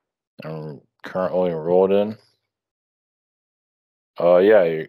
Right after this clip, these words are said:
obviously going more deeper into yourself and you're learning how to not take things so seriously.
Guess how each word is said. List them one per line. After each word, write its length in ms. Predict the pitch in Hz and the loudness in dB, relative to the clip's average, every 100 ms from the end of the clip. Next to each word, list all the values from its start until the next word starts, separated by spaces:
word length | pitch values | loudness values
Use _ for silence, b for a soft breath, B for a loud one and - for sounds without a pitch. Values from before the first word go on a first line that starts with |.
| - | -4
obviously 440 | 92 92 92 90 | -4 -2 -8 -10
going 300 | 87 95 90 | -6 -4 -4
more 200 | 87 85 | -6 -6
deeper 460 | 82 87 87 - 82 | -6 -10 -12 -10 -10
into 260 | 80 - | -12 -14
yourself 600 | 78 73 - 95 98 - | -16 -10 0 2 2 -2
and 240 | 82 82 82 _ B B B _ _ _ _ _ | -12 -16 -20 _ B B B _ _ _ _ _
you're 180 | 95 | -2
learning 320 | 104 120 117 107 | 0 0 -2 0
how 180 | 104 | 0
to 60 | 92 | 0
not 240 | 90 90 | -2 -4
take 240 | - 95 87 | -4 -10 -10
things 240 | 90 85 | -14 -16
so 200 | - 82 | -16 -16
seriously. 680 | 76 - 85 78 - 110 110 | -16 -16 -14 -14 -16 -18 -18